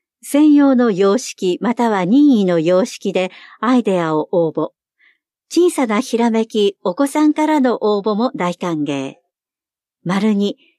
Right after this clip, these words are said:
事業提案コース。専用の事業提案様式に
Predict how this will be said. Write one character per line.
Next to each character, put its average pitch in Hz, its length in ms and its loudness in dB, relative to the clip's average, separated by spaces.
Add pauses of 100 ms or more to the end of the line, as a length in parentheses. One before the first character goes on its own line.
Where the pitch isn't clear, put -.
(120)
事 240 200 0
業 294 260 4
提 240 320 0
案 226 180 0
コ 185 200 -2
ー 160 60 -4
ス。 - 260 -12 (480)
専 320 320 2
用 311 240 4
の 269 240 2
事 285 220 0
業 240 260 4
提 262 320 2
案 262 200 4
様 240 220 4
式 180 300 -4
に 170 180 0